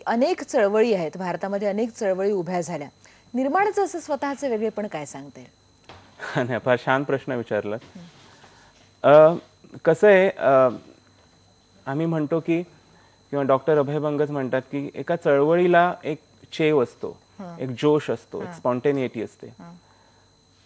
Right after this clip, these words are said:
Speaker 2: पण कसं होतं, कालांतराने ती चळवळ व्यक्तिकेंद्रित होते.
Speaker 1: हम्म.
Speaker 2: मग तो जसं जसं, you know, तो जोश हळूहळू उतरतो, जसा जसा तो चेव कमी होतो, तशी तशी ती चळवळ आणि त्याची इफेक्टिव्हिटी पण कमी होते.
Speaker 1: हम्म.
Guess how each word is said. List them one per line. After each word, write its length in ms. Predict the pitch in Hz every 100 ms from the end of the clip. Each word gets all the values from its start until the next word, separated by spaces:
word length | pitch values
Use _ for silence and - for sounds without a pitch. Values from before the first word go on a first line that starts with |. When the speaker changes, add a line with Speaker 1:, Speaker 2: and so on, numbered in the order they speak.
| _
Speaker 2:
पण 120 | 202
कसं 280 | 202 208 240
होतं, 180 | 226 220
कालांतराने 680 | 202 175 196 202 202 208 208
ती 180 | 208 214
चळवळ 340 | 196 185 202
व्यक्तिकेंद्रित 640 | 180 160 208 196 190 185 208
होते. 300 | 196 180 175 175 _ _ 196
Speaker 1:
हम्म. 220 | 185 180 175 _ _ _ 160
Speaker 2:
मग 100 | 165
तो 140 | 185 180
जसं 280 | 165 165
जसं, 560 | 190 190 196 190 185 185 - - -
you 100 | 160
know, 120 | 170 175
तो 80 | 170
जोश 380 | 165 165 - -
हळूहळू 400 | 165 165 165 165
उतरतो, 460 | 151 160 156 160 151
जसा 220 | 147 156
जसा 180 | 151 160
तो 120 | 160
चेव 260 | - 156
कमी 300 | 156 151 143
होतो, 340 | 156 147 135 143 - _ _
तशी 160 | 165 190
तशी 200 | 180 202
ती 140 | 202
चळवळ 480 | 202 175 151 160 175
आणि 160 | 156 165
त्याची 220 | 165 180
इफेक्टिव्हिटी 540 | 160 160 - 160 151
पण 180 | 151 160
कमी 280 | 151 123 120
होते. 340 | 110 _ -
Speaker 1:
हम्म. 120 | 185